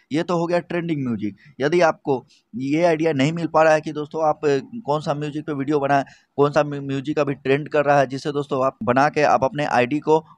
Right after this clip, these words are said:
और ग्रो कर सकते हैं, तो दोस्तों आप यहाँ से आप देख सकते हैं। simply आप, उम, प्रोफाइल में आने के बाद दोस्तों आप अपने एनालिटिक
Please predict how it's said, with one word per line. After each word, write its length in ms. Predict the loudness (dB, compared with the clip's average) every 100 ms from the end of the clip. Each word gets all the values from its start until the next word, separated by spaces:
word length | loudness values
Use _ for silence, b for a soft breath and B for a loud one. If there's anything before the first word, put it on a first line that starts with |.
| 0
और 180 | 0
ग्रो 220 | 2 2 4
कर 160 | 2
सकते 260 | -2 -4 -2
हैं, 80 | -2
तो 100 | -2
दोस्तों 300 | -2 0 -2 0
आप 120 | -2 0
यहाँ 280 | 0 0 0
से 120 | 2
आप 180 | 2 2
देख 220 | -4 -2
सकते 300 | -2 -4 2
हैं। 160 | 2 2 b b b b
simply 340 | -6 -6 0 2
आप, 180 | 2 0
उम, 560 | -6 -8 -20 -12 -10 -8 -4
प्रोफाइल 360 | -2 0 0
में 80 | 0
आने 200 | -4 -2
के 60 | 0
बाद 160 | 0
दोस्तों 220 | 0 2 2
आप 140 | 2
अपने 240 | -2 -4 -4
एनालिटिक 500 | -2 -2 -4 -6